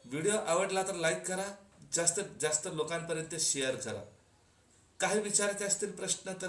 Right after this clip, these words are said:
खाली कमेंट बॉक्स आहे, कमेंट करा. सबस्क्राईब करायचं किंवा नाही हे व्हिडिओ बघून तुम्हीच ठरवा.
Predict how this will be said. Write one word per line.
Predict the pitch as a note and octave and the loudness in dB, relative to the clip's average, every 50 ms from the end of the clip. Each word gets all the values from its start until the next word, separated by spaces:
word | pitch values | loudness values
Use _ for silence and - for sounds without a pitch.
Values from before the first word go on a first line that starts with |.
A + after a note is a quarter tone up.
| - | -6
खाली | D3+ D#3+ E3 D#3+ E3 | -4 -4 -4 -4 -2
कमेंट | D#3+ E3 D#3+ D#3 D#3+ D#3+ D3 | -2 -4 -2 -2 -2 -2 -2
बॉक्स | C3+ C#3+ C3+ - - | -2 -2 0 0 0
आहे, | C#3 C#3 D3 | 0 -2 -4
कमेंट | C#3 C#3+ B2 A#2+ A#2+ A2 - | -6 -8 -8 -6 -6 -8 -8
करा. | - A2 - - - - - - _ _ _ - - - - - - - - - - | -8 -8 -8 -8 -10 -14 -18 -20 _ _ _ -20 -20 -20 -20 -20 -20 -20 -20 -2 6
सबस्क्राईब | - - E3+ D#3+ D#3+ - - - E3+ F3 F3+ | 8 8 8 8 8 4 2 4 4 2 2
करायचं | F3 F3 E3 D#3 D#3 D#3 D#3+ D#3+ E3+ F3 | 2 2 2 2 4 4 6 6 4 4
किंवा | E3+ E3+ D#3+ D#3+ E3 E3 | 2 -2 -6 -4 -4 -4
नाही | D#3+ D3+ C3+ D3 D3 C3 A#2 - - - - _ _ _ _ _ _ _ _ _ _ _ _ _ _ _ _ - | -4 -4 -4 -4 -6 -6 -8 -12 -16 -20 -20 _ _ _ _ _ _ _ _ _ _ _ _ _ _ _ _ -6
हे | F3 F3+ F3 | -2 -2 -2
व्हिडिओ | D3+ D#3 D#3+ E3+ | 0 0 -2 -2
बघून | D#3 D3 D3+ D3+ E3 E3 | 0 0 -2 -2 -2 -4
तुम्हीच | - E3 D#3 D#3 D#3+ D3+ - - C#3 | -4 -4 -4 0 2 2 2 2 0
ठरवा. | B2 A#2 G#2+ G2 | -2 -2 -4 -4